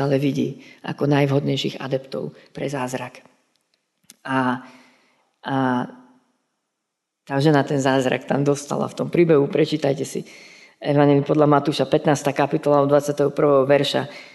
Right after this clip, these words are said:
A, a keď jej hovorí, že nie je dobré vziať chlieb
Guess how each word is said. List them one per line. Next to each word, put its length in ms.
A, 400
a 160
keď 240
jej 80
hovorí, 400
že 160
nie 320
je 80
dobré 400
vziať 320
chlieb 360